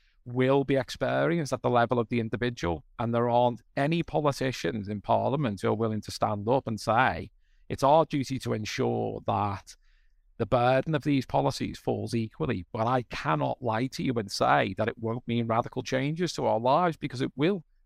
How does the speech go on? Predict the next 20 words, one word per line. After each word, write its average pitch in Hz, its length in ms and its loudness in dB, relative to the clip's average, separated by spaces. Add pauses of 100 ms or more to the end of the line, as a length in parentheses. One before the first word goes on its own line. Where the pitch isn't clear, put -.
right? 139 280 2
And 139 140 -2
this 165 160 0
is 151 140 -2
not, 143 280 4
you 139 80 -4
know, 110 140 -4 (300)
th-, 127 180 -12
these 156 180 2
aren't 147 200 4
my 127 280 2
words. 135 460 2
These 139 300 -2
are 156 40 2
the 131 80 0
words 117 440 2
of, 143 160 -2 (600)
you 117 80 -2
know, 110 100 0
seasoned 123 880 -2